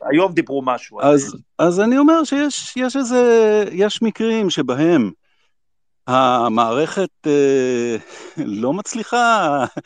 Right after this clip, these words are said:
Speaker 2: לא מצליחה, לא מתגמשת לפי הרצון של הבעלים החדש, ובכל זאת שומרת על איזשהו, אה,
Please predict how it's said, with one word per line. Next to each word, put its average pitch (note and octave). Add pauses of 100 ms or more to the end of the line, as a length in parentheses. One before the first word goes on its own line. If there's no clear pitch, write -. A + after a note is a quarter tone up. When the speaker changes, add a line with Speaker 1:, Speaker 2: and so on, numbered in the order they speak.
(280)
Speaker 2:
לא B2+
מצליחה, C#3+
לא -
מתגמשת F4+
לפי B2
הרצון A2+
של G#2+ (880)
הבעלים B2
החדש, G2+ (160)
ובכל A2
זאת B2+
שומרת C#3
על A#2+
איזשהו, B2+
אה, A2